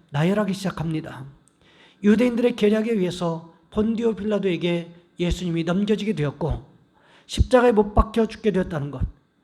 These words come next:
또 그렇게 죽은 예수님께서 말씀하셨던 것처럼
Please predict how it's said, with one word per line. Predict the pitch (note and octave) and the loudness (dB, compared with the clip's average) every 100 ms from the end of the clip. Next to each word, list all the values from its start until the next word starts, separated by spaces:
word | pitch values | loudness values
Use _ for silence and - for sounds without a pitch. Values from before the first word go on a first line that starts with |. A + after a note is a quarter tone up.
| _ _ _ _ _ _ | _ _ _ _ _ _
또 | C4 C4 C4 | 2 4 4
그렇게 | A3+ A3+ A#3 A#3 | 0 -2 0 -2
죽은 | - - G#3 G#3 G#3 - - | -2 -2 2 2 2 -2 0
예수님께서 | F#3+ F#3+ G3+ G3+ F#3+ F#3+ F#3+ G3 | 0 2 0 0 -2 0 -2 0
말씀하셨던 | G3+ G3+ A3+ G#3+ A3 G3 | -2 -2 -2 -2 -4 -4
것처럼 | G3 F#3+ F#3 F#3+ | -4 -2 -2 -4